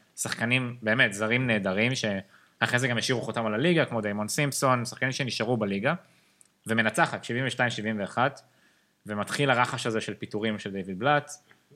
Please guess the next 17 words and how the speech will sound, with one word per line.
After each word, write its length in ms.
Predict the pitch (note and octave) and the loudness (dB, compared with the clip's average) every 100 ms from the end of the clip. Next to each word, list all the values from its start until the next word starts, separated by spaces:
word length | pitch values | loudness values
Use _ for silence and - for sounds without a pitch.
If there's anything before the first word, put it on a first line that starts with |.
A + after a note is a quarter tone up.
| E3 | -20
וזה 720 | F2 F#2+ F#2+ F#2+ F#2 F#2 F#2+ | -12 -8 -6 -6 -6 -8 -6
באוקטובר, 720 | G2 G#2+ G2 - D3 C#3+ C3 A#2+ - | -2 -2 -2 2 4 6 2 0 -10
תחילת 320 | - A#2+ C3+ | -2 2 2
העונה. 240 | C3+ A#2+ G2 - _ _ _ _ G#2 | 2 0 -2 -6 _ _ _ _ -10
מדברים 400 | F#2+ F#2 B2+ B2 | -6 0 2 2
כבר 160 | A2 | -4
קצת 200 | F2+ A2 - | -6 -8 -8
פיטורים, 500 | - G#2+ B2 B2+ A2+ | -8 -2 2 2 0
הוא 120 | G#2 | -2
מפסיד 260 | G2+ - G#2+ | -4 -2 0
גם 140 | A2 | 2
לאילת, 440 | G2 G2 B2+ C3 - - _ _ _ - | 2 4 4 2 -2 -14 _ _ _ -16
ויש 320 | G2 G#2+ A2+ | -4 -2 -2
קצת 340 | - B2 - | -2 -6 -4
את 120 | A2 G#2 | -4 -4
ההתחלה 440 | F#2 - F#2+ G#2 | -6 -6 -4 0
הזאת. 280 | A#2+ F3+ | 0 -2